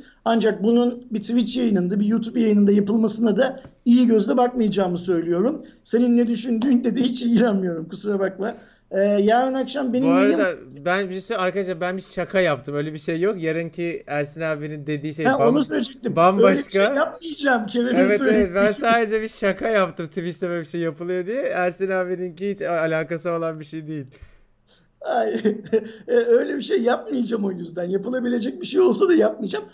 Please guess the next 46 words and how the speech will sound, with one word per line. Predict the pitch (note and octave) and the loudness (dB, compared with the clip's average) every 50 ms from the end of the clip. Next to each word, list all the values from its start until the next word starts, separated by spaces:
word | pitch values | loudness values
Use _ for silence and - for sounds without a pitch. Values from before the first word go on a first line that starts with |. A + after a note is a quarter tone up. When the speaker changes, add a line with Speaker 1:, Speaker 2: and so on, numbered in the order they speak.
| _ _ _ _ | _ _ _ _
Speaker 1:
Ha, | - D#4+ F#4 C#4+ | 0 0 0 0
size | - D#4 C4+ C#4+ E4+ | -2 -4 -4 -4 -2
göstermeden | D4+ E4 D#4 B3+ - - F#4 F4 F4 F4+ F4+ E4 D#4 C4 A#3+ | -2 -2 -2 -2 -2 0 0 0 0 0 -2 -2 0 -2 -2
şöyle | - B3+ G4 G4 G4 | -2 0 0 2 2
yandan | C4+ B3 A#3+ B3+ C#4 - D#4 D#4+ | 4 2 2 0 -2 -4 -6 -6
içiyor | D4+ B3 - - - E4 D4 | -6 -8 -8 -4 -2 0 0
olabilir | C#4 C#4 C4+ D4 C#4+ D4 D4 D4 D4+ | 2 0 0 -2 -2 -2 -2 -2 -2
miyim? | D4 D4 B3+ A3+ G#3 | 0 0 0 2 2
Onu | A#3 A#3+ B3+ B3 | 2 0 0 0
da | B3+ | 0
mesela | A#3 A3+ G#3 A3+ A#3+ A3 | 0 0 0 0 0 0
şimdi | G3+ - - F3+ - - | 0 2 2 2 2 2
işte | - - F3+ F3+ | 0 0 0 0
çay | B3 C4+ C4+ - | 0 0 -2 -2
Speaker 2:
<laughs> | - D4 | -2 -2
Speaker 1:
içiyorum | - - C#4+ C#4 D#4 D4+ | -4 -4 -4 -4 -4 -4
ya. | C#4 B3 G#3+ F#3+ - - - - - | -2 -2 -2 -2 -4 -6 -14 -8 -2
Hani | G#3+ A#3+ B3 A#3 - - - - | 0 2 2 2 0 -2 -6 -2
ne | G#3+ A#3+ D4 D#4 | 0 2 4 4
içiyorum? | D4+ C#4+ - - C#4+ B3+ A#3 G#3+ G#3 G3+ G#3 | 2 2 0 0 2 4 4 4 4 4 2
Onu | B3 C4 C4 C4+ | 2 2 2 2
da | C#4 C4+ A3 | 2 2 4
hayali | A3+ B3+ B3+ B3 B3 C4+ F#4+ F#4+ D4 B3 | 4 2 2 2 2 2 2 2 0 -2
şey | - B3 F4+ F#4+ F#4+ | -2 2 4 4 4
size | - - A#3+ A3 B3 B3+ | 2 0 -4 -6 -6 -4
kalsın. | - A#3 G3 G3 - C4+ - - - - - - | -2 -2 -2 -2 -4 -8 -12 -14 -18 -8 -2 2
Bu | - | 4
arada | - - B2 - C#4 A#3+ - | 4 4 2 2 -2 -4 -4
burada | - - - - G4 | -4 -2 -2 0 2
da | G4 F4 | 2 2
böyle | - B3 A#3+ B3+ B3 | 2 2 0 -2 -4
eşek | - - - B3 A#3+ - | -6 -6 -6 -8 -6 -4
kadar | - A#3+ A#3 A3+ A#3 A#3 A#3 - - - _ - | -2 0 2 2 2 0 0 -4 -8 -16 _ -6
Lipton | G#3+ A3+ A#3+ - - G4 - - A#3+ | -4 -4 -4 0 2 2 4 4 6
görünürken | A#3+ A#3+ A#3 A#3 A#3+ B3+ C4 G#3 - B4 G#4 - - A#3+ A#3+ - - - | 4 4 4 4 2 2 0 0 0 0 0 0 -2 -4 -6 -8 -10 -16
<laughs> | - _ - | -12 _ 0
ne | B3+ F4+ | 2 4
içiyorum | E4+ C4 B3 A#3+ - - A#3+ A3 A3+ A3+ A3+ A3 | 4 4 2 0 0 0 0 0 0 0 0 -2
demek | A3 A3 A3+ A#3+ A#3 | -2 -2 -2 -4 -4
şey | A#3 - A3+ A3 A3 | -4 -4 -2 0 0
olmuş. | G3+ F#3+ F3 D#3+ D#3+ - - - _ _ - - _ _ _ - | 0 -2 -2 -6 -8 -12 -14 -18 _ _ -20 -20 _ _ _ -6
E, | G3 | -2
garip | F#3 F3 A3+ B3 B3 G3+ A#3 | 0 2 2 2 2 0 0
olmuş. | A3+ G3+ A#3 - - - - - - | 0 0 -2 -2 -4 -8 -14 -16 -14
Speaker 2:
Ben | B2 B2 - | -12 -4 0
Speaker 1:
Ben | G#3 A#3+ | 0 2